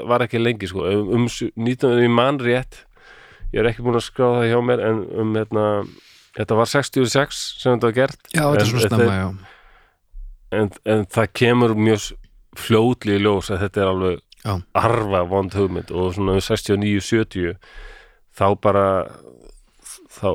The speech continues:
Speaker 1: þá var hætt, hætt við þetta, sko. Og þá er McNamara sjálfur, sko, bara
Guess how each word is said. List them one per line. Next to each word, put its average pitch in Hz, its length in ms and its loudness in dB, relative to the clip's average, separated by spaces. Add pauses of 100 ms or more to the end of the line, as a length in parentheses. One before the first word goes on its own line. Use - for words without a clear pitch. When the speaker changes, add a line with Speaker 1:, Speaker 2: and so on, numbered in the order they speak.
Speaker 1:
þá - 180 -2
var 95 240 4
hætt, - 340 -2
hætt 104 300 -6
við 92 140 0
þetta, 90 160 -10
sko. 87 140 -8
Og - 80 -6
þá 110 100 4 (120)
er 113 140 2
McNamara 113 680 0
sjálfur, 113 400 -2
sko, 90 300 -4
bara 90 400 -4